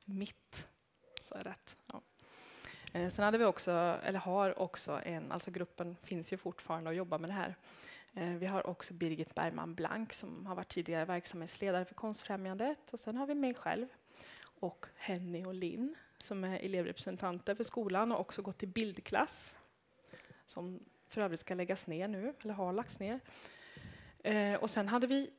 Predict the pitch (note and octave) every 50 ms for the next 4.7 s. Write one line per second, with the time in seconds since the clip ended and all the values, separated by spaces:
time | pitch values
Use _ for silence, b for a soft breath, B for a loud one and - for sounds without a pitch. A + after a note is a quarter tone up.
0 | _ _ - _ - A#3 B3 A#3+ A#3+ A3+ G#3+ A3 A3 A3 - - - _ _ -
1 | - - A3+ A3 A3 G#3+ G#3 - F3 E3+ - - - F3+ E3 D#3+ - F3 E3 -
2 | - E3 E3+ D#3 D#3 E3 E3+ F3 - - - F3 E3+ E3+ F3+ G3 A#3+ C#4 D4 D4
3 | D4 C4+ - - G#3+ G#3 G3 - - - F3+ E3 D3+ D3+ C#3+ - - - E3 -
4 | - D#3 - F3+ G3+ - - - - C4 C4+ C#4 C#4+